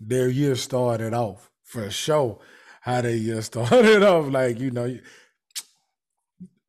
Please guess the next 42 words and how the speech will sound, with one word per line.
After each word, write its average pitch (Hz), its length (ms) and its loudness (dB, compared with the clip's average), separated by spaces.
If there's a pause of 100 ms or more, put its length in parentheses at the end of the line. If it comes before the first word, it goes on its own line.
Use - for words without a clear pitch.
if 143 220 -6
you 175 200 4
was, 151 160 -2
unless 160 440 -2
you 165 80 -6
was 147 200 -8
just 139 200 -10
a 131 80 -4
Boston 127 600 -6
guy, 127 400 -6 (680)
uh, 120 200 -6
or, 127 560 -4
you 127 80 -10
know, 123 180 -8
Boston 123 460 -8
person, 131 400 -6
should 123 160 -8
I 120 80 -4
say, 120 280 -6 (760)
would 123 400 -6
you 135 140 -2
have 123 200 -2
not 123 380 -4
been 120 240 -6
like, 113 440 -6 (500)
"Something 117 460 -10
up, 120 460 -4
what's 107 240 -14
up?" 123 260 -2
Even 202 220 2
if 196 100 -2
you 208 80 0
was 185 100 0
a 175 60 2
Boston 170 360 0
fan, 180 300 0
you 170 60 -6
probably 147 300 0
would 131 80 -4
have 127 100 -4
been 110 160 -10
worried. 120 440 0